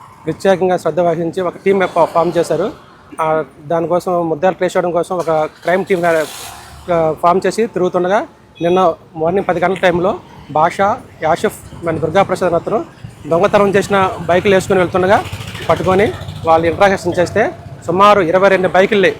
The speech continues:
దొంగతనం చేసినట్టు తెలిసింది. రాజమండ్రి, ఏలూరు, తాడేపల్లిగూడెం, విజయవాడ వన్ టౌన్లో సుమారు ఇరవై రెండు బైకులు దొంగతనం చేశారు. వీళ్ళందరూ ఈ భాష అనే అతను,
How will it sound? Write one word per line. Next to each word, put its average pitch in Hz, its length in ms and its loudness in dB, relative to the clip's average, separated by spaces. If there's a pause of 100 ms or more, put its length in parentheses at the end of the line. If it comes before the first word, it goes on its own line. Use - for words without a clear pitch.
(140)
దొంగతనం 175 340 0
చేసినట్టు 175 240 -6
తెలిసింది. 180 420 0 (360)
రాజమండ్రి, 180 600 0 (180)
ఏలూరు, 180 380 2 (160)
తాడేపల్లిగూడెం, 175 720 0
విజయవాడ 170 380 0
వన్ 156 260 0
టౌన్లో 175 300 0 (400)
సుమారు 170 300 0
ఇరవై 165 180 0
రెండు 160 180 -4
బైకులు 165 220 -4
దొంగతనం 160 320 -2
చేశారు. 165 440 -2 (420)
వీళ్ళందరూ 175 440 0
ఈ 175 320 0
భాష 156 280 0
అనే 190 140 2
అతను, 214 340 -2